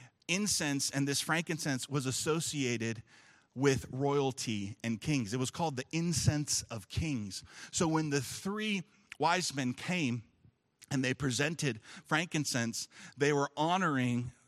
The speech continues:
Jesus's kingship. And I just want you to get a picture of this. They're putting their gold and their frankincense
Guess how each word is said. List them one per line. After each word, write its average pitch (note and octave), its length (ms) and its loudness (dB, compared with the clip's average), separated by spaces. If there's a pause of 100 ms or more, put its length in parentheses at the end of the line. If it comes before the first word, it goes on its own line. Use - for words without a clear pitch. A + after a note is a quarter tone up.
(300)
Jesus's B2+ 760 0 (360)
kingship. C#3+ 540 2 (340)
And D#3 120 0
I G3+ 80 2
just B3+ 180 0
want B3+ 160 2
you B3 60 2
to G#3+ 60 -2
get F3+ 120 2
a C#3+ 40 0
picture F#3+ 320 -2
of B2 80 -2
this. G2+ 320 -6 (640)
They're G3 200 6
putting C4+ 400 6
their F#3+ 220 8
gold C#3+ 720 6
and D3+ 180 2
their D3 140 2
frankincense F3+ 1040 2